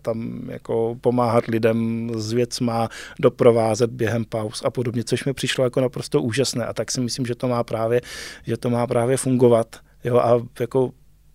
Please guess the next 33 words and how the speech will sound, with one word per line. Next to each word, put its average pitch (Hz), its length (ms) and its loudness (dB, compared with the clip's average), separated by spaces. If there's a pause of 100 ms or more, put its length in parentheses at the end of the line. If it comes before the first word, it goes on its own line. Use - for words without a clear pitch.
(160)
bylo 120 240 6
to 127 120 0
pro 123 160 -2
mě 117 160 0
opravdu, 120 440 2 (840)
eh, 120 320 2
jako 117 200 -2
skvělý, 123 420 2
skvělý 127 260 2
zážitek 120 500 6
a 123 40 4
rád 120 160 4
to 131 120 2
dávám 120 420 2
jako, 120 360 -2 (240)
eh, 113 40 -6
k 117 100 -2
dobru, 120 400 6 (300)
že 113 200 2 (100)
takto 120 320 -6
vlastně, 117 420 -8
eh, 110 160 -6 (800)
je 117 140 -2
to, 113 280 2 (340)
to, 156 120 4
co 135 360 4
jsem 127 240 0
říkal 120 260 -2
na 101 80 -6
začátku, 107 560 -10
vlastně 117 280 -6
žít 120 320 -6
tím, 98 340 -10